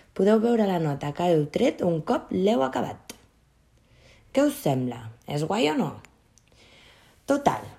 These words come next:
que he pensat que crearem el primer workbook de reptes matemàtics.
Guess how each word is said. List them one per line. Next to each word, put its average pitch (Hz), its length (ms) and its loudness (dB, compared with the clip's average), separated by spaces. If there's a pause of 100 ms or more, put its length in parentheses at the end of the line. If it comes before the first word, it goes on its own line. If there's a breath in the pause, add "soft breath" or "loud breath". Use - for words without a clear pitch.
(220)
que 208 140 2
he 160 100 0
pensat 185 360 0
que 202 120 2
crearem 147 480 -2
el 139 120 -4
primer 156 320 0
workbook 240 760 -2
de 262 140 0
reptes 220 500 -2
matemàtics. 156 760 -4